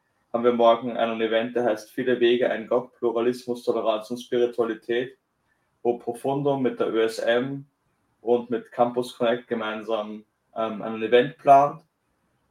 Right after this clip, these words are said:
Ähm, für alle, die noch nicht von mir genug gehört haben, ich werde dort einen kurzen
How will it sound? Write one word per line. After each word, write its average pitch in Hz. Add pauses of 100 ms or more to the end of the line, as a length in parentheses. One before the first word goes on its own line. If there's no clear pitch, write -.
(120)
Ähm, 101
für -
alle, 120
die 113
noch 123
nicht 123
von 127
mir 139
genug 139
gehört 123
haben, 123
ich 107
werde 113
dort 113
einen 107
kurzen 110